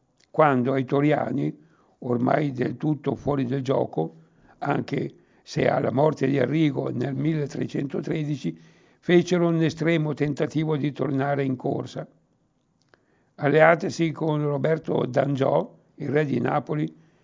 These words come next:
i Toriani occuparono con le loro truppe Legnano, sperando di ottenere l'appoggio degli abitanti, ma non ci riuscirono. I due eserciti si spostarono verso il Ticinello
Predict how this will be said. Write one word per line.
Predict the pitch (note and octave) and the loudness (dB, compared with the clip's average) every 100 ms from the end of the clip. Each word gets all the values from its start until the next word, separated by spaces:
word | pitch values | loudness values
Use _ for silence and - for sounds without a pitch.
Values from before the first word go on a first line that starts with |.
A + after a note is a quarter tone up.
| _ - | _ -6
i | G3+ | -4
Toriani | F3+ F#3+ G#3 E3 D#3+ | 0 2 4 4 4
occuparono | F3+ E3 G3 D3+ E3 D#3 D#3 | 0 -2 0 2 2 0 -2
con | D3+ C#3+ | -2 -2
le | C#3+ | 0
loro | C#3 D3+ C#3 B2 | 0 0 0 -2
truppe | G3 A3 - G3 G3 | 0 -2 0 -4 -2
Legnano, | - D3+ D3+ D3 B2+ B2 B2+ - _ _ _ | -4 -2 -2 -2 -6 -8 -10 -16 _ _ _
sperando | _ - G#3 A3 F#3+ E3+ | _ -4 2 4 4 2
di | D#3+ | 2
ottenere | E3+ G3 F3+ D3+ D3 | 0 0 2 2 2
l'appoggio | D#3 E3 D#3+ D#3 D3 D#3+ | 2 0 2 0 0 0
degli | D3+ D#3 | 0 0
abitanti, | C#3+ D#3 F3 C3+ C3+ B2+ E3 - - _ _ _ _ _ | -2 -4 -2 0 -2 -4 -6 -6 -16 _ _ _ _ _
ma | - B2+ | -2 -2
non | A#2+ D3 G3+ | 0 -2 -2
ci | D#3+ F3+ | -4 -4
riuscirono. | D#3+ C#3 A#2+ C3 A#2+ C3+ D3 - _ _ _ _ _ _ _ _ - _ _ _ | -2 -4 -6 -8 -8 -10 -12 -16 _ _ _ _ _ _ _ _ -20 _ _ _
I | F#3 | -4
due | F3+ A3 | 2 4
eserciti | F3+ D#3+ F3+ E3 E3 D#3 F3 | 6 6 6 4 -2 -2 -2
si | D#3+ D#3 D3+ | -2 -2 -2
spostarono | - D#3+ - C3+ D3+ D3 D3 C3 | -2 -4 0 2 2 2 0 0
verso | D3+ C#3+ - D3+ | 0 0 -2 -4
il | C#3 - | -4 -6
Ticinello | C#3+ B2+ D#3 D#3 D3 B2+ B2 | -8 -6 -2 0 0 -2 -6